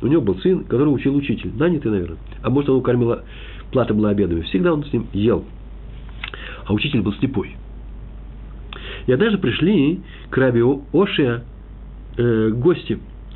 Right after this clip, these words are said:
И он сделал им трапезу, а учителя на обед не позвал. И тоже, как кончилась трапеза, он пошел, попросил у него прощения и сказал: «Я не пригласил тебя к себе, чтобы ты себя не чувствовал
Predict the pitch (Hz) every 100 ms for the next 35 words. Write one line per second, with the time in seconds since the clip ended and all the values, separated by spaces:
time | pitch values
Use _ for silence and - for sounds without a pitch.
0 | - - - - 120 123 123 110 104 101
1 | 113 107 95 - 110 101 87 101 110 98
2 | 98 180 208 - - 120 117 110 113 127
3 | 175 143 131 - 123 120 135 123 123 107
4 | 92 - - - - - 151 240 196 147
5 | 143 180 180 160 147 143 220 226 127 139
6 | - - 120 117 120 175 139 131 165 165
7 | 147 135 127 139 139 117 104 107 - 117
8 | 110 104 - - - 131 160 147 139 135
9 | 147 120 120 - 117 117 190 185 - -
10 | - - - 127 131 - 185 196 - 135
11 | 117 160 156 131 120 - - - - -
12 | 131 131 120 143 139